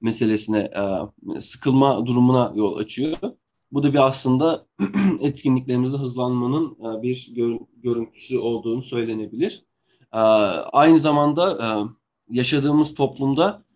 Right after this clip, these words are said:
bir, e, deneyim algısı var, bir dön-, deneyim söylemi var. E, iyi hayat her zaman, e, fazla deneyim dolu, fazla deneyimle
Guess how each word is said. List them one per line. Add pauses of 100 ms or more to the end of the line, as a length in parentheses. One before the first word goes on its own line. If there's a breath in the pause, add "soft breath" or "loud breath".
(180)
bir,
e,
deneyim
algısı
var,
bir
dön-,
deneyim
söylemi
var.
E,
iyi
hayat
her
zaman,
e,
fazla
deneyim (140)
dolu, (120)
fazla
deneyimle